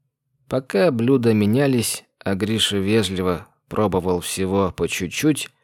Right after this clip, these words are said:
от острых закусок до внезапно поданных устриц – которые в Ситцеве скорее были признаком буржуазного безумия,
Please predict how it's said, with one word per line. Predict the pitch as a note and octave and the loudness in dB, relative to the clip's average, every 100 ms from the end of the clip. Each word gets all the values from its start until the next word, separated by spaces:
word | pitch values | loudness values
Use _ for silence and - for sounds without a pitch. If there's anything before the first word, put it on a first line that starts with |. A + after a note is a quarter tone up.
| _ | _
от | - G#2 - | -6 -4 0
острых | D#3 - C#3 A2+ | 0 2 -2 2
закусок | A2+ A2 - D3+ - C#3+ - - | 0 0 0 0 2 0 -4 -2
до | C3 | 2
внезапно | B2+ C3 B2 D3 C#3+ B2 A#2 | 4 4 4 0 2 0 0
поданных | - C#3+ C3+ B2 A#2 - | 0 0 4 4 2 0
устриц – | E3+ D3+ - C3+ - - _ | -2 0 2 0 0 -10 _
которые | - G#2+ A2+ A2+ G#2+ G#2 | -6 -2 2 2 2 0
в | |
Ситцеве | - - A#2+ - G#2+ G#2 | -2 -4 -4 -4 -4 -4
скорее | - F#2+ G2 G#2 | -4 -2 0 2
были | F#2+ G2 F#2 | 0 0 -2
признаком | F2+ G2+ A2+ G#2 G2 - F#2 | -2 0 0 0 -2 -2 -2
буржуазного | E2 F#2+ F2+ G#2+ G2+ G2 F#2+ | 0 -2 0 0 0 0 -2
безумия, | F2 F#2+ F2+ C#3+ C#3 B2+ | -2 -4 0 2 4 2